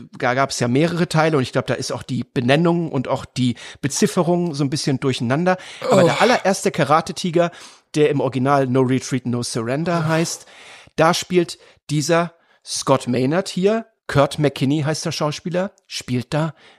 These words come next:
Speaker 1: mit. Und Brian und ich, wir können diesen Film mitsprechen. Und der hat ja auch tatsächlich, auch ist er als, als Kampfkunstfilm, ist der alles andere als trivial. Der zeigt also schöne Martial Arts Szenen, ne, Brian?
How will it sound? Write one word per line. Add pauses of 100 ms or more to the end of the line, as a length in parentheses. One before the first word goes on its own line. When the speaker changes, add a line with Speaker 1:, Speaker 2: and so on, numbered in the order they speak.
Speaker 1:
mit. (240)
Und
Brian
und
ich,
wir
können
diesen
Film
mitsprechen. (360)
Und
der
hat
ja
auch
tatsächlich, (360)
auch
ist
er
als,
als
Kampfkunstfilm, (340)
ist
der
alles
andere
als
trivial.
Der
zeigt
also
schöne
Martial
Arts
Szenen,
ne,
Brian?